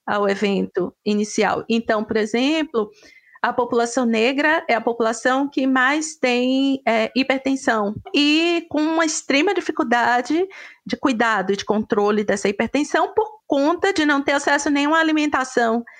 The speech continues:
adequada e por estar sempre vivendo em estresse por causa de ataques raciais e violência. Então,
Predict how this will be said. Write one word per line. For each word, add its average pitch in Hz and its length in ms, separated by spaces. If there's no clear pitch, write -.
adequada 294 920
e 311 80
por 311 120
estar 311 280
sempre 339 360
vivendo 294 340
em 277 60
estresse 285 540
por 311 120
causa 262 260
de 262 360
ataques 247 380
raciais 214 560
e 202 40
violência. 208 600
Então, 226 440